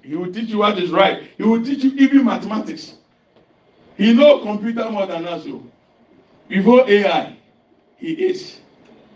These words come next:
He was, and He will be. I remember we were working in the house, in the office. There was some program we needed to have.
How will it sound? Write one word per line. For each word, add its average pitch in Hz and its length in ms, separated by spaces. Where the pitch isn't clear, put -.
He 147 220
was, 170 460
and 156 220
He 160 100
will 160 160
be. - 340
I 180 140
remember 196 460
we 175 100
were 160 80
working 180 320
in 156 120
the 139 120
house, 147 240
in 151 160
the 160 60
office. 170 500
There 139 140
was 151 160
some 151 200
program 180 380
we 151 80
needed 156 300
to 131 100
have. 123 240